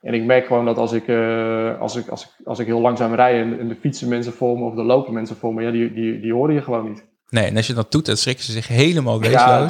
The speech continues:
Speaker 1: dus dat,
Speaker 2: Ja, dus dat
Speaker 1: dat,
Speaker 2: kan je ook
Speaker 1: ja,
Speaker 2: eigenlijk ook
Speaker 1: dat,
Speaker 2: niet doen.
Speaker 1: <laughs> dat
Speaker 2: Nee.
Speaker 1: kun je niet maken, nee.
Speaker 2: Nee, ik heb ook zo'n auto,
Speaker 1: Uit je
Speaker 2: inderdaad.
Speaker 1: raampje
Speaker 2: En
Speaker 1: gaan
Speaker 2: dan,
Speaker 1: schreeuwen,
Speaker 2: eh,
Speaker 1: dat is
Speaker 2: ja.
Speaker 1: ook weer, eh, niet echt netjes natuurlijk.
Speaker 2: Nee, ik had vooral in het begin, want ik heb nu, eh, vijf jaar een, eh, een, eh, B M W i drie.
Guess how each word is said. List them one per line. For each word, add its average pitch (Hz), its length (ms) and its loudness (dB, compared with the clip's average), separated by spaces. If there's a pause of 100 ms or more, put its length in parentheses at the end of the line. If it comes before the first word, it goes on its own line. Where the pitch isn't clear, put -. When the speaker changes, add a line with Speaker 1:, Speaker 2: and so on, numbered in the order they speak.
Speaker 1:
dus - 80 -14
dat, 120 100 -8
Speaker 2:
Ja, 104 120 2
dus 104 100 0
dat 120 100 2
Speaker 1:
dat, 107 80 -4
Speaker 2:
kan 113 100 4
je 110 80 2
ook 117 80 4
Speaker 1:
ja, 117 120 -2
Speaker 2:
eigenlijk 113 220 -2
ook 120 60 2
Speaker 1:
dat, 139 100 -2
Speaker 2:
niet 127 80 -4
doen. 147 200 -2 (280)
Speaker 1:
<laughs> - 280 -12
dat 139 120 -2
Speaker 2:
Nee. - 100 -8
Speaker 1:
kun 151 60 4
je 147 80 2
niet 147 120 2
maken, 131 280 0
nee. 117 180 -10 (240)
Speaker 2:
Nee, 117 120 0
ik 123 60 -4
heb 123 100 2
ook 123 120 4
zo'n 120 100 -4
auto, 98 220 -2
Speaker 1:
Uit 92 100 2
je 131 60 4
Speaker 2:
inderdaad. 120 220 4
Speaker 1:
raampje 143 180 2
Speaker 2:
En - 60 -2
Speaker 1:
gaan - 100 -4
Speaker 2:
dan, - 80 -4
Speaker 1:
schreeuwen, 131 220 2
Speaker 2:
eh, 123 60 2
Speaker 1:
dat 120 80 2
is - 60 -2
Speaker 2:
ja. 127 60 -2
Speaker 1:
ook 147 120 -4
weer, 131 340 0
eh, 127 60 0
niet 127 140 -2
echt 123 140 -2
netjes 131 300 -6
natuurlijk. 127 400 -8 (300)
Speaker 2:
Nee, 107 120 2
ik 113 60 0
had - 240 0
vooral 131 200 4
in 131 80 0
het 120 80 -4
begin, 170 400 -2
want 120 120 -8
ik - 60 -10
heb - 180 -2
nu, 120 320 -4 (300)
eh, 110 120 -10 (680)
vijf 139 380 0
jaar 151 300 2 (140)
een, 120 220 -2
eh, 113 300 2 (240)
een, 110 140 -6
eh, 110 140 -2
B - 40 -4
M 113 160 2
W 113 40 0
i 113 540 -2
drie. 127 380 -2